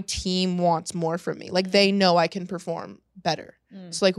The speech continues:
Speaker 1: I'm not giving them what they've seen before,
Speaker 2: Mm.
Speaker 1: which is, like, sad. But, like, <laughs> that's how I feel. But I, I don't know.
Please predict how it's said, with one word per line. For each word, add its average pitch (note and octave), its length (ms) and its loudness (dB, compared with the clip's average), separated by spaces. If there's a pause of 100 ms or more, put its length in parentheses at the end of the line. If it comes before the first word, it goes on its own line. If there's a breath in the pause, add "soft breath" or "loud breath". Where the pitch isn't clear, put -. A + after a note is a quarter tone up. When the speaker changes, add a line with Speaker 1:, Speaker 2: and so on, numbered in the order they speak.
(140)
Speaker 1:
I'm F3+ 240 2
not E3+ 240 -2
giving F3 300 -2
them D#3+ 220 -8
what E3 340 -2
they've - 200 -8
seen - 280 -8
before, - 440 -18
Speaker 2:
Mm. F3 260 -18 (100)
Speaker 1:
which - 160 -14
is, - 120 -12
like, - 200 -18 (240)
sad. - 240 -12
But, D#3+ 160 -4
like, F3 160 4
<laughs> - 460 6 (480 loud breath)
that's A3+ 200 6
how B3+ 100 4
I A#3 100 6
feel. A3+ 140 4
But G#3 360 4
I, F#3 180 4
I F#3+ 80 4
don't F#3+ 80 2
know. E3 220 -2